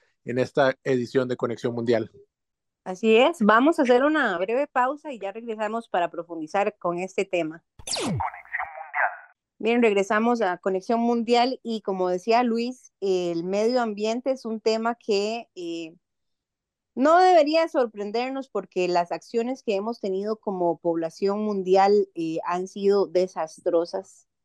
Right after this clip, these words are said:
Speaker 2: y ahora estamos viendo la respuesta de la naturaleza. Pero vamos a ir analizando un poco qué es lo que está ocurriendo con,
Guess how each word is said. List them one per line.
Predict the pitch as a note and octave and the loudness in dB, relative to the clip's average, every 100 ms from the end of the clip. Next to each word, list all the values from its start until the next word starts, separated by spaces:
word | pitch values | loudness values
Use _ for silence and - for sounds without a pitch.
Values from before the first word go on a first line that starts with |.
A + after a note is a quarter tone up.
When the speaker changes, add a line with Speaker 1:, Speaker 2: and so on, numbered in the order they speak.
| _ _ _ _ | _ _ _ _
Speaker 2:
y | F#3+ E3+ | 2 4
ahora | D3+ D3+ D#3+ | 6 6 4
estamos | E3+ - D#3+ D#3 | 0 -2 -2 -4
viendo | D3 D#3+ D#3+ D#3 D#3 | -4 -4 -2 -2 0
la | D3 | -2
respuesta | D3+ - F#3+ F#3 - F3 D#3 D#3 _ _ - | -4 -8 0 0 0 -4 -4 -6 _ _ -12
de | E3+ E3+ | -4 -2
la | D#3+ | -2
naturaleza. | D3+ D3 D#3+ F3+ A#3+ - F3+ _ _ _ _ _ | -6 -6 -2 0 0 -4 -10 _ _ _ _ _
Pero | G#3 G3+ G3+ G3+ G3+ G3 F#3+ - | -2 0 2 2 2 2 2 -2
vamos | F3+ G3 B3 C#4+ | -2 -2 -2 -6
a | G#3 | -6
ir | F#3 | -6
analizando | A3+ A3+ F#3 F3+ G#3+ A3+ | -6 -6 -8 -6 -6 -6
un | A#3+ | -4
poco | A3+ A3+ A3 | -4 -4 -4
qué | A#3+ | 0
es | A#3 | 0
lo | B3+ | -2
que | A3 | -4
está | - | -2
ocurriendo | F#3+ - G#3+ G#3 G#3 A3 A3+ - _ _ | -2 -2 -6 -2 -4 -4 -6 -8 _ _
con, | _ G3+ A3+ A#3+ | _ -4 -2 -6